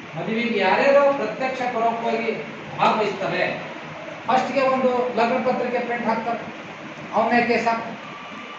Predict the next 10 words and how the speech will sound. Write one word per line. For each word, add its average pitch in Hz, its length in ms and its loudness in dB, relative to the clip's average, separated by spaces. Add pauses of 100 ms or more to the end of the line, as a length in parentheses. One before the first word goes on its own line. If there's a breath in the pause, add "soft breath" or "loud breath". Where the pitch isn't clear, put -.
(300)
ಮದುವೆ 240 220 2
ಮಂಟಪ 240 420 6 (960)
ಬುಕ್ 247 180 4
ಮಾಡ್ತಾರೆ, 233 420 2 (680)
ಅವನಿಗೆ 220 320 0
ಯಾಕೆ 214 160 -2
ಕೇಸ್ 226 180 0
ಹಾಕ್ತಾರೆ. 220 300 -4 (840)
ಪುರೋಹಿತರು 254 520 4
ಕರೆಸ್ತಾರೆ, 247 520 2